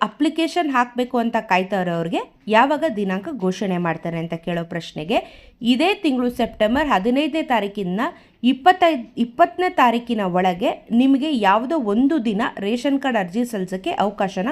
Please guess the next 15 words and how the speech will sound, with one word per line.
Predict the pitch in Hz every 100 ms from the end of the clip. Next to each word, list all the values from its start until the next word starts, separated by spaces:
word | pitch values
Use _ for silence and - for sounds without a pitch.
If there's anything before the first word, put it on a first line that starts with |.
| 311
ಕೊಡ್ತಾ | 214 185 208
ಇರುವಂಥ | 190 165 170
ಸರ್ಕಾರ, | 277 196 - 156 151 - - - _ -
ಹದಿನೈದರಿಂದ | 190 247 277 247 220 277 370 -
ಇಪ್ಪತ್ತನೇ | 262 285 311 277 226 208
ತಾರೀಕಿನ | 185 175 170 185
ಒಳಗೆ. | 240 190 156 151 143 - - - -
So | 311
ಯಾವತ್ತು | 240 185 143 240 349 349
ಅಂತ | 339 285
ಹೇಳಿ | 254 220 208
ನಾನು | 262 202 220 427
ನಿಮಗೆ | - 233 240
ಆದಷ್ಟು | - - 175 247 277 381
ಬೇಗ | 269 196